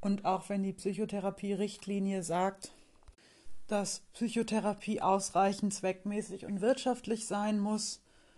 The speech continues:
und dass man streng genommen KlientInnen ausschließen müsste,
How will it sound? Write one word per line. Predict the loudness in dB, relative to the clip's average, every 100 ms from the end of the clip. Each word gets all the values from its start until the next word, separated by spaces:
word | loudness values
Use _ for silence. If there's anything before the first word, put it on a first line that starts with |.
| -20 -20 _ -20 -20 -12
und | -4 -2 0
dass | -2 -2
man | -2
streng | -2 -2 0 2
genommen | 2 2 2 0
KlientInnen | -2 0 2 0 -2 -2 -2 0
ausschließen | 2 2 0 -4 -6 -4 -2 -2
müsste, | -2 -4 -2 2 4 2